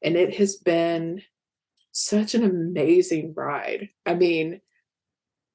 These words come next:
I get goose pimples and I about tear up, um, on how many people I've been able to help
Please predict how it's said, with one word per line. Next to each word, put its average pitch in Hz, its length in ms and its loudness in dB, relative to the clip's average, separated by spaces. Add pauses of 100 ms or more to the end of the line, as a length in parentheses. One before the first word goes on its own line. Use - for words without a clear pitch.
(100)
I 247 100 -2
get 233 220 2
goose 156 220 0
pimples 147 560 0
and 156 200 -2
I 147 60 0
about 175 320 -2
tear 160 300 -4
up, 143 300 -4 (300)
um, 143 420 -4 (1600)
on 208 100 -2
how 202 160 0
many 208 180 2
people 190 280 0
I've 160 120 -2
been 190 140 0
able 165 180 -2
to 156 60 -4
help - 420 -4